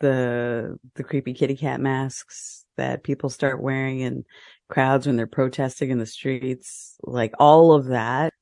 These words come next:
you know, she doesn't necessarily want it and she struggles with that kind of attention, dare I say devotion. And that also kind of feeds the push-pull with her and her team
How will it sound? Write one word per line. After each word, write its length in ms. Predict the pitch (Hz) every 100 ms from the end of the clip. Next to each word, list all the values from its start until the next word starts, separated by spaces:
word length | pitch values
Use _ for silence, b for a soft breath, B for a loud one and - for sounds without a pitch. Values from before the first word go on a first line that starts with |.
| _ _
you 180 | - 143
know, 260 | 139 143 147
she 220 | 143 -
doesn't 440 | 143 127 120 123 -
necessarily 960 | 120 120 - 127 - 123 120 117 117
want 460 | 110 107 110 123 -
it 260 | 196 196 -
and 200 | 123 113
she 180 | - 104
struggles 640 | - 107 120 160 160 160
with 240 | 175 180 _ _
that 260 | - 165 151
kind 300 | - 156 156
of 220 | 156 147 - b b
attention, 920 | - 110 143 147 - 175 175 175 170 - _ _ -
dare 180 | 120
I 60 | 110
say 240 | 113 123
devotion. 880 | 120 123 117 117 151 - 180 180 185 - _ -
And 640 | 131 120 117 - 71 - - _ - - -
that 580 | 123 131 120 110 110 - _ _ _ _ -
also 360 | 127 120 123
kind 260 | 120 127 120
of 140 | 110
feeds 480 | - 131 120 113 -
the 100 | 120
push-pull 840 | - 123 117 - - 120 120 117 -
with 180 | 113
her 380 | - 120 117 110
and 320 | - 117 107
her 160 | 113 104
team 580 | - 139 139 139 127 127